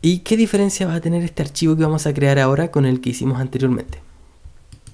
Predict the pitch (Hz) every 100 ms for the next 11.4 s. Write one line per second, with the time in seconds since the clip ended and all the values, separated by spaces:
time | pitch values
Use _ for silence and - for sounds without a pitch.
0 | _ _ - _ - 131 151 170 147 139
1 | 175 - 151 143 143 139 170 175 147 139
2 | 139 131 - 226 156 147 135 139 135 120
3 | 127 226 - - - - 127 139 135 135
4 | 135 127 131 123 117 117 117 113 - 113
5 | 113 135 165 143 - - 117 - 117 -
6 | - 131 131 147 - 107 - - - -
7 | - - - - 117 - 139 - 127 123
8 | 120 110 139 139 123 123 117 113 123 135
9 | 127 120 147 160 165 - 254 - - -
10 | - 139 170 175 160 151 143 135 143 165
11 | 147 147 147